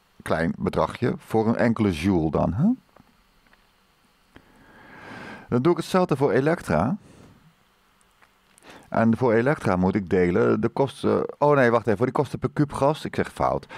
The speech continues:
Dat is die achtentachtig eurocent gedeeld door dit aan joules. Hè? Dan krijg je die.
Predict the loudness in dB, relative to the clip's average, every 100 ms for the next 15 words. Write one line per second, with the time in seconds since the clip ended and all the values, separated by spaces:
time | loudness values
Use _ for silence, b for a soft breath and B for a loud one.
0 | B B 0 0 0 -2 -4 -4 -4 -4
1 | -2 0 2 2 0 0 0 -2 -2 2
2 | 2 2 2 2 -2 -10 _ _ 0 0
3 | 2 0 2 0 -2 -4 -4 0 0 0
4 | _ _ -4 0 -2 -2 -6